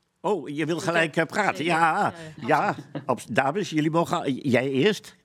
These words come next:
Speaker 2: Zeker, zeker.
Speaker 1: Ja.
Speaker 2: Is dat, eh, is, eh, thuiswerken is, eh, continu alleen, eh, zitten. En je vergeet eigenlijk eind van de dag dat je hebt alleen gezeten.
Speaker 1: Ja.
Speaker 2: Je vergeet totaal in de,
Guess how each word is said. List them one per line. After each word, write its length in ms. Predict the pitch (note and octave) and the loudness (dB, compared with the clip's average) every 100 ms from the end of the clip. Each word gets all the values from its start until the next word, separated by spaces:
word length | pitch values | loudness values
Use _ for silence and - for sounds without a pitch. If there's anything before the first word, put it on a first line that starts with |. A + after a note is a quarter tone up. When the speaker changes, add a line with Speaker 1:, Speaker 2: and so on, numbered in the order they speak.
| _ _ | _ _
Speaker 2:
Zeker, 480 | - F#3 G3 G3+ | -6 -4 -4 -6
zeker. 460 | F#3 F3 E3 D#3+ D3 _ - | -8 -6 -6 -8 -10 _ -10
Speaker 1:
Ja. 180 | A2 | -6
Speaker 2:
Is 220 | F#2+ - - | -6 -8 -8
dat, 280 | F3+ - - | -8 -8 -6
eh, 380 | F3 E3+ E3 E3+ - _ _ | -2 -2 -2 -6 -10 _ _
is, 240 | - F3 - | -12 -8 -4
eh, 80 | F3+ | -2
thuiswerken 600 | G3+ G#3 F#3+ G#3+ G#3+ G#3 | 0 -2 -4 -8 -6 -8
is, 180 | - | -6
eh, 100 | F#3+ F#3 | -8 -8
continu 340 | E3+ G#3 G3+ G3+ | -8 -8 -6 -4
alleen, 380 | G3 F#3 F3+ F3+ | -2 -2 -2 -2
eh, 100 | E3+ | -4
zitten. 400 | - G#3 C4+ C#4+ | -6 -6 -6 -6
En 120 | F3 F3 | -6 -4
je 140 | G#3 | -4
vergeet 500 | - F3+ - B3 - _ _ - | 0 -2 0 -2 -4 _ _ -8
eigenlijk 460 | F#3+ G#3+ - A3 | -4 -4 -6 -8
eind 240 | - G#3 G#3+ | -6 -6 -6
van 100 | G3 | -6
de 100 | F3 | -4
dag 280 | F3+ C#4 - - _ - | -4 -4 -8 -20 _ -12
dat 180 | G3 F#3 | -10 -6
je 60 | G3 | -6
hebt 260 | F#3 - - | -6 -10 -10
alleen 300 | E3+ F#3 G3 | -8 -6 -8
gezeten. 500 | F3 - D#3 D3+ D3+ C3+ - | -10 -8 -8 -10 -12 -14 -10
Speaker 1:
Ja. 220 | F#2+ F2 - | -8 -8 -10
Speaker 2:
Je 120 | G3+ | -8
vergeet 440 | - G3 G#3+ A3 | -4 -4 -2 -4
totaal 380 | - - F#3+ F3+ | -6 -6 -4 -4
in 200 | F3 F3 | -4 -6
de, 160 | F3 | -4